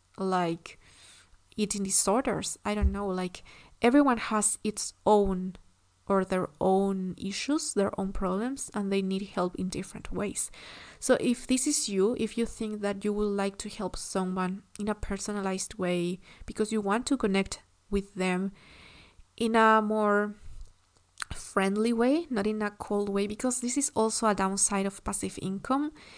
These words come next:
uh, that you feel sometimes that the relationship with your customers is a little bit cold, unless you provide them with something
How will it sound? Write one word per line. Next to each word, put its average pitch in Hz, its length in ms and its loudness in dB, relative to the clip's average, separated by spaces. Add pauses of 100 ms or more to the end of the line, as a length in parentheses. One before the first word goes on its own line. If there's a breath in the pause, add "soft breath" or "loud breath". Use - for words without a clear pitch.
(420 loud breath)
uh, 202 380 6
that 214 220 2
you 233 120 -2
feel 254 240 0
sometimes 220 540 -4
that 208 100 -2
the 202 100 0
relationship 202 680 0
with 196 120 -4
your 180 160 -4
customers 196 680 -6
is - 320 -4
a 202 60 -2
little 208 200 0
bit 208 280 -6
cold, 208 500 -2 (680 loud breath)
unless 220 800 4
you 233 60 0
provide 214 400 0
them 208 160 -2
with 190 260 -2
something 202 760 -2